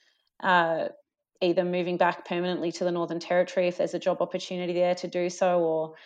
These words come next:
continuing to be based, hopefully, in Melbourne with a visiting role, in the Northern Territory and overseas working to treat and prevent rheumatic heart disease. I don't think I need to keep studying to do that.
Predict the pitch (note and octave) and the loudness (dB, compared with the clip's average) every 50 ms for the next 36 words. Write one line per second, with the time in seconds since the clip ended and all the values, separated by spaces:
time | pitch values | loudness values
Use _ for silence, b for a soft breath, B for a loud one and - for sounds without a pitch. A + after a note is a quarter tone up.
0 | B B _ - - F#3 F3+ - F#3+ F#3 F3+ F3 E3+ E3+ - E3+ D#3+ E3+ E3+ E3 | B B _ -10 -10 -8 -4 -4 -2 -2 -2 -2 -2 -4 -4 -4 -2 0 0 0
1 | E3 D#3+ E3 E3 D#3+ F3+ E3+ E3+ F3 E3+ - - - - - - _ _ _ _ | 0 0 -2 -4 -2 0 2 2 2 0 -4 -10 -16 -18 -18 -20 _ _ _ _
2 | _ - - F#3+ F#3 - F#3+ F3+ E3+ E3+ E3+ E3+ E3+ F3 F3+ E3 F#3+ F#3 F3+ F3 | _ 0 0 0 2 0 -2 -2 -2 -2 -2 -2 0 0 0 0 0 0 -2 -2
3 | F3 F3+ E3+ D3+ F3 E3+ F3+ F#3 F#3+ F#3+ F#3+ F#3+ F#3+ F#3 F3+ F3+ F#3 F#3 F3+ B | -4 -4 -4 -4 -4 -2 -2 -2 -2 -2 0 2 4 4 6 4 4 2 0 B
4 | B B B B B B _ - - F#3+ F#3 F#3 F#3 F3+ F#3 F#3 F3+ - F3+ F3 | B B B B B B _ -4 -2 -2 0 2 0 0 0 0 0 0 0 0
5 | F3 - F#3+ F#3 F#3 F#3 - - F#3 F3+ - - F#3 E3+ F#3+ F#3 - - F#3+ F#3 | 2 2 2 4 4 4 2 2 0 -2 2 2 2 2 0 -2 -2 0 0 2
6 | G3 A3 A3 A3+ - F3 F3+ F3+ - F3+ E3+ - - E3+ E3 D#3+ D#3+ E3 E3 - | 2 0 -2 0 0 0 0 0 -4 -8 -6 -4 -4 -2 -2 -2 -2 -4 -6 -6
7 | - - F#3+ F#3 F#3 F#3 F3+ F3 - - F#3 E3+ F#3 F3+ - - F3+ F3+ F3 E3+ | 0 4 6 6 6 4 2 -2 -2 -2 0 0 0 0 -2 -4 -4 -2 -2 -2
8 | F3 - - F3+ F3 - - F#3 F3 F#3+ G3+ A#3+ C#4+ D4 - - B B B B | -2 -2 -2 -2 -2 -2 -4 -6 -4 -2 0 0 -2 -2 -4 -10 B B B B
9 | B B B _ _ - G3+ G#3 A3 A3 A3 - G3 F#3 F#3 F#3+ F3+ F3+ F3+ F3+ | B B B _ _ 4 4 4 4 2 -2 -4 -4 -2 0 0 0 0 0 -4
10 | F3+ - _ _ _ - - F#3+ - - G3+ - - - - F#3 F#3 G3+ G3+ G3+ | -4 -8 _ _ _ -10 -10 -6 -4 -2 -4 -4 -2 0 0 2 2 2 -2 -4
11 | G3 - - F3+ - F3+ F3+ F#3 F#3 A#3 C4 D4+ | -4 -6 -6 -4 -2 -2 0 2 2 2 2 0